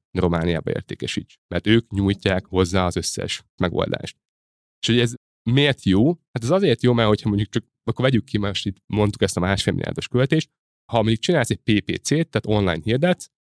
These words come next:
ebben a nagyságrendben nyilván van saját Google-ös kapcsolattartó, stb., stb., aki segít neked.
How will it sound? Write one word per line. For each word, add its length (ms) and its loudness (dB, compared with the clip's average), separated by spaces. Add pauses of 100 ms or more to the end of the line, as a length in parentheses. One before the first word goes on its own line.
(320)
ebben 240 0
a 40 2
nagyságrendben 500 2
nyilván 360 2
van 180 -2
saját 500 -4
Google-ös 480 -4
kapcsolattartó, 800 -2
stb., 420 -6
stb., 360 0
aki 140 -4
segít 420 -4
neked. 320 -8